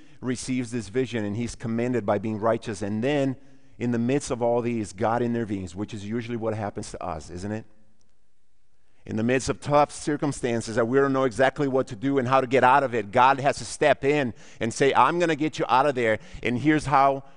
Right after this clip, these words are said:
you're gonna get out, and here's how you're gonna get going." And so God goes and rescues him through an angel, through a messenger, gives him the idea of what's gonna take, and he's gonna place Joseph back into a path that not only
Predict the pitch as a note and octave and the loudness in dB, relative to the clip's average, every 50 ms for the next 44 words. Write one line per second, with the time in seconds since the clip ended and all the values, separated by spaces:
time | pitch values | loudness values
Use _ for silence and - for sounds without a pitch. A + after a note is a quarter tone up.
0 | - - - A#2+ C#3 C3+ A#2 C#3 B2+ A2+ B2 A#2+ A#2+ B2+ C#3 E3 E3+ D3 C#3 B2 | -20 -12 -4 -2 0 0 2 0 0 2 4 4 6 6 6 4 2 0 -4 -2
1 | C#3 C#3+ D3 D3 B2+ C#3 C#3 C#3 C3+ C#3 B2+ C#3 C3+ B2 C#3+ C3+ C3+ C#3+ C3 A#2 | -2 0 0 0 2 2 2 2 2 0 -2 -2 -2 0 0 4 4 4 4 4
2 | F#2+ E2+ - - - - - - - - - - - - - - - - - - | 2 -4 -10 -16 -18 -20 -20 -20 -20 -20 -20 -20 -20 -20 -20 -20 -20 -20 -20 -20
3 | - - - - - - - G#2 A2 - C#3 B2 A2+ D3+ D#3 F3 F#3 F3 D#3 F3 | -20 -20 -20 -20 -16 -8 -8 -6 -4 -4 -2 2 6 6 6 6 6 4 2 2
4 | E3+ E3 D#3 - C3+ A#2+ A#2 C#3 D3 E3 F3+ - - - F#3+ F#3+ F3 - F3 F3+ | 4 4 2 0 -2 0 4 6 6 6 6 2 -2 -8 -6 -6 -6 -4 -2 0
5 | E3 D#3+ D3+ - D#3+ E3 E3+ E3+ E3 D#3+ D3+ C#3 - C#3 B2+ A#2+ - C3 D3+ D#3+ | 0 0 -2 -2 0 0 2 2 2 2 0 0 0 -2 -2 -2 -2 0 0 2
6 | D#3+ E3 E3+ E3 - - D3 C3+ B2 C3+ A#2+ - - - - - - - - - | 2 2 2 0 0 -2 -4 0 0 0 0 -2 -6 -20 -20 -20 -20 -20 -20 -12
7 | - A#2+ C3 D#3+ F3 E3+ - - F#3 F3+ F#3 F3+ E3 F#3 F3+ E3+ F3 D#3+ C#3+ F3+ | -2 4 4 4 4 4 4 2 2 2 2 2 4 4 4 4 4 2 0 0
8 | F3 E3 E3 E3+ - - E3+ D#3 D3 - F3 E3 D#3+ E3 D3+ C#3+ D3 C#3+ C#3+ D#3+ | 0 2 2 0 0 0 -2 -2 0 0 0 0 2 2 0 0 0 0 0 0
9 | D3+ C3+ - - D3 E3 F3 F3+ C#3+ A2+ A#2 B2+ F3 F3 F3 - - D3 A#2+ B2+ | 0 0 -2 0 2 2 4 2 0 -2 -2 2 2 2 2 0 -2 -4 0 2
10 | D3+ D#3+ D#3 F3 D#3+ - E3+ D#3+ C#3+ - E3 D3+ D3 D#3+ - - D#3 C#3+ C#3 C#3 | 2 2 2 0 -4 -2 -2 -2 -2 0 0 2 2 2 2 2 0 0 2 4
11 | D3+ E3 E3 F3 F3+ F3+ F3 D3 | 4 4 4 2 2 2 0 0